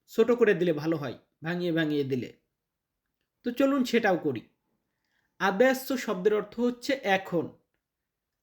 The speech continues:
আমি কি বলেছি? "আমি এখন খুব অসুস্থ।" এখন এটা হচ্ছে adesso। Sono মানে হচ্ছে আমি।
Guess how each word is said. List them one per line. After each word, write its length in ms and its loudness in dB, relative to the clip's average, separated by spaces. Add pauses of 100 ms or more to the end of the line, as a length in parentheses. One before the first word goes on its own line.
(220)
আমি 180 -2
কি 200 -6
বলেছি? 760 0
"আমি 600 -6
এখন 540 -4 (100)
খুব 260 0
অসুস্থ।" 460 -2 (240)
এখন 460 -4
এটা 180 -2
হচ্ছে 480 -2
adesso। 640 -2 (1040)
Sono 300 2 (200)
মানে 180 -2
হচ্ছে 380 -6 (100)
আমি। 360 -2